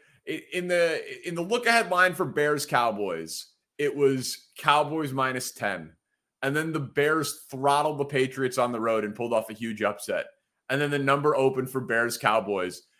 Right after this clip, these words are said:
and it was Cowboys minus ten. Like, you're, like, it's a, it's an and now it's nine and a half with the, but the juice, it's minus nine and a half, minus one fifteen. Like,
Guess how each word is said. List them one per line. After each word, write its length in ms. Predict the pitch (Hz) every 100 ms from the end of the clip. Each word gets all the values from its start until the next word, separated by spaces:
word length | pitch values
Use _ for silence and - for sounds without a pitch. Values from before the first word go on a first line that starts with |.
| _ 117
and 140 | 123
it 120 | -
was 140 | 120 -
Cowboys 560 | - 110 101 113 110
minus 360 | 107 104 98 -
ten. 420 | - 92 78 69 _ _ _ _
Like, 380 | 127 135 127 - _ _ -
you're, 200 | 156 165 - _ -
like, 100 | 156
it's 140 | 160
a, 80 | 165 151
it's 100 | 151
an 100 | 156 - _ -
and 80 | 160
now 180 | 170 175
it's 100 | 147
nine 200 | 143 135
and 80 |
a 60 | 127
half 300 | 127 123 120
with 100 | 110
the, 80 | 113
but 240 | 98 123
the 60 | 113
juice, 480 | 110 117 160 139 135
it's 240 | 127 113
minus 300 | 131 131 127
nine 100 | 131
and 80 | 123
a 40 |
half, 80 | 110
minus 280 | 117 117 -
one 140 | 117
fifteen. 420 | 110 104 117 101 95
Like, 200 | 101